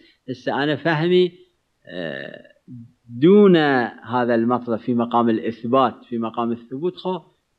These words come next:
واضح هذا، كل واحد يستطيع يتصور هذا في مقام الإثبات، آه، دون أنه مسألة شنو فرق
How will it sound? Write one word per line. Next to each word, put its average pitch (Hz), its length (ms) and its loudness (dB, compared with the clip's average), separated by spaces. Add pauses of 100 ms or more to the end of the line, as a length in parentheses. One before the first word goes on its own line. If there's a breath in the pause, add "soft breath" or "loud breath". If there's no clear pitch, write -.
(800)
واضح 151 460 2
هذا، 110 120 -2
كل 120 220 -4
واحد 123 320 -2 (340)
يستطيع 117 420 -4
يتصور 113 580 2
هذا 85 240 -8
في 117 160 -4
مقام 113 340 0
الإثبات، 135 600 -2 (840)
آه، 107 220 4
دون 160 360 6
أنه 135 840 6 (220 loud breath)
مسألة 127 600 2
شنو 226 480 6
فرق 147 460 0